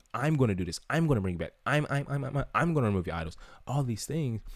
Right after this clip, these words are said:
He is the active agent in the restoration. Finally, three and four, um, the metaphor continues to run throughout Hosea three as well, where, um, you know, she's gonna go, or, uh, Gomer's gonna go to,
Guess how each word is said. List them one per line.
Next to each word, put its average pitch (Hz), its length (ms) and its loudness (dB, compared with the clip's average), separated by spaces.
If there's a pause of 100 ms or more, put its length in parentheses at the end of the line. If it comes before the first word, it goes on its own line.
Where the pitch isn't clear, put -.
(260)
He 139 320 0
is 117 180 -2
the 104 100 -4
active 104 380 -4
agent 92 380 -4 (760)
in 92 340 0 (1080)
the 98 80 0
restoration. 82 600 -2 (840)
Finally, 120 440 6
three 113 220 4
and 107 100 4
four, 101 460 4 (200)
um, 92 240 2
the 90 80 -2
metaphor 110 380 6
continues 98 380 0
to 95 100 -6
run 92 140 0
throughout 87 420 0 (180)
Hosea 85 360 0
three 107 240 2
as 95 120 2
well, 101 520 4 (260)
where, 87 500 -2
um, 85 400 -4 (160)
you 95 100 -2
know, 85 140 -2
she's 107 400 -2
gonna 95 220 0
go, 90 380 2
or, 82 380 -6 (180)
uh, 82 160 -4
Gomer's 110 360 2
gonna 98 160 0
go 92 240 2
to, 90 480 -2